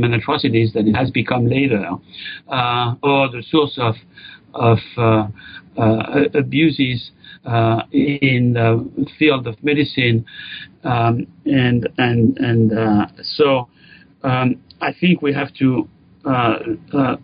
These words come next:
avoid anachronistic judgments here. Uh, but Margaret Sanger certainly made an overture, uh,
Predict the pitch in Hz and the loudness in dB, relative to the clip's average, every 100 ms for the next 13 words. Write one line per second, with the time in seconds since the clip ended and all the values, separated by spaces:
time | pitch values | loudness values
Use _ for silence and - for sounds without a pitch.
0 | - 135 139 160 151 135 143 - 139 139 | -6 -4 2 4 4 0 -4 -4 0 0
1 | 139 156 156 - - 127 139 156 - 131 | 0 -2 -2 -4 -4 -4 -2 -4 -2 -4
2 | 120 - 131 117 - _ - - - - | -4 -4 -2 -2 -4 _ -20 -20 -20 -20
3 | - 135 131 - 143 131 147 151 139 135 | -8 -4 -4 -4 -2 -2 0 -2 -2 -4
4 | - 170 151 - 156 139 131 147 151 143 | 0 0 0 -2 -2 2 2 2 0 2
5 | 135 123 143 - 131 117 120 - - - | 0 0 -2 -2 0 0 -2 -8 -20 -20
6 | _ - 123 123 | _ -6 -2 0